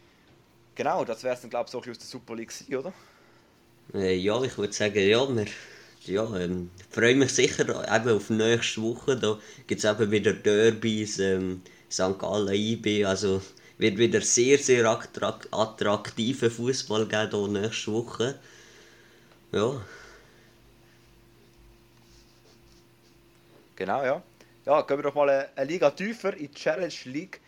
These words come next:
Speaker 1: Da hat's nämlich, äh, natürlich auch wieder fünf Partien gegeben am Wochenende. Zum Beispiel Lausanne Sport gegen den F C Wil in Lausanne.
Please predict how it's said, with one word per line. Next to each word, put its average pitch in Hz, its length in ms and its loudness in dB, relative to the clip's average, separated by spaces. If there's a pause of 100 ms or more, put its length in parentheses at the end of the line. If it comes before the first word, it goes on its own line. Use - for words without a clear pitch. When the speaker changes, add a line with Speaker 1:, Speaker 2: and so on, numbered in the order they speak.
(460)
Speaker 1:
Da 110 120 0
hat's - 240 0
nämlich, 113 280 0
äh, 107 280 0
natürlich 107 400 -4 (200)
auch 127 160 2
wieder 147 220 -4
fünf 147 340 -4
Partien - 420 -6
gegeben 160 260 -10 (320)
am 135 180 -8 (200)
Wochenende. 160 500 -4 (580)
Zum 160 200 -10
Beispiel 175 480 -4 (200)
Lausanne 156 400 -2
Sport 139 460 -6 (100)
gegen 107 360 -8
den 208 260 -8
F 190 320 -8
C 185 220 -12 (300)
Wil 156 480 -12 (220)
in 127 260 -10
Lausanne. 139 580 -2